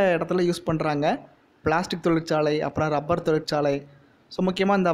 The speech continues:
வாகனத்துடைய tyre தயாரிக்காங்கல்ல, அந்த இடத்துல யூஸ் பண்றாங்க. So, பளபளப்பா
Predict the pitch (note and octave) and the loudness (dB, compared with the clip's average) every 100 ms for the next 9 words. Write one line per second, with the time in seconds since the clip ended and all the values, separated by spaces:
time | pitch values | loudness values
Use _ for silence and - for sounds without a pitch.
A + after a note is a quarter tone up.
0 | D#3 D#3 F3+ F3+ E3+ F3 F3 D#3 F3+ F3 | 0 0 0 -2 -2 -2 0 0 0 0
1 | D#3+ D#3+ D3 C#3+ C#3 C3 D3+ E3+ E3 D#3 | -2 -2 -2 -2 -2 -4 -4 -2 -2 -2
2 | E3 F3 D#3 D#3 D#3 D3 C#3+ C3 B2+ - | -2 0 -2 -4 -4 -2 0 0 -2 -6
3 | - _ - E3 E3 D#3+ G3+ G3+ G3 | -16 _ -8 -4 0 0 2 0 0